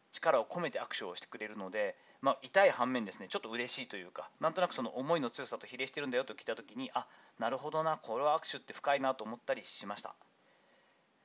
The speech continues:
なかなかこのコロナ禍になってから難しくて、グータッチばかりになりましたが、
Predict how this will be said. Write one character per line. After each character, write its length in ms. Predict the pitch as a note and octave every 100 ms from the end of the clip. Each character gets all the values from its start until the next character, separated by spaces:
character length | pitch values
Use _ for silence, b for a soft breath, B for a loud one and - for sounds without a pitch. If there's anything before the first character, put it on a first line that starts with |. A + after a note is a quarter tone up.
| _ -
な 100 | C#3+
か 120 | G3+
な 100 | G#3
か 160 | G3
こ 100 | -
の 80 | F3
コ 140 | - F3
ロ 100 | F3+
ナ 80 |
禍 100 | G3+
に 60 | C#3
な 80 | B2+
っ 40 |
て 80 | B2+
か 100 | A#2+
ら 80 | G#2
難 340 | A2 - D3
し 80 | C#3
く 100 | -
て、 360 | - B2 A#2 G#2+
グ 120 | C3+
ー 40 |
タ 80 | D#3+
ッ 40 | F3+
チ 120 | C3+
ば 120 | D#3
か 100 | D#3
り 60 | C3
に 60 | G#2
な 60 |
り 100 | A2+
ま 100 | D3
し 60 | D#3+
た 100 | A2+
が、 300 | B2+ B2+